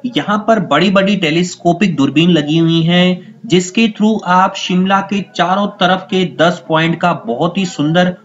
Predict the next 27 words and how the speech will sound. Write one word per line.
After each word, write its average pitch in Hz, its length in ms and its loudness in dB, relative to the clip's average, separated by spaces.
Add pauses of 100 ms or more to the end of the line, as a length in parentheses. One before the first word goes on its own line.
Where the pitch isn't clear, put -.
(360)
नजारा 160 420 2
ले 160 200 0
सकते 160 300 -4
हैं। 165 380 0 (380)
ये 202 220 2
टेलीस्कोपिक 208 680 0
दूरबीन 208 580 2
बहुत 226 380 0 (220)
दूर 202 280 4 (100)
के 139 140 2 (600)
प्लेसेस 180 480 2
जो 185 140 -2
हैं, 190 280 0
टूरिस्ट 185 320 0
प्लेसेस, 170 460 0
उनको 160 320 0
आपको 156 480 0 (140)
बहुत 165 300 -4
ही 185 80 0 (120)
पास 143 280 0
से 165 80 -6
दूरबीन 143 500 0
के 170 100 -2
अंदर 156 240 0
दिखा - 340 -4
रही 139 220 -2
है 139 340 -2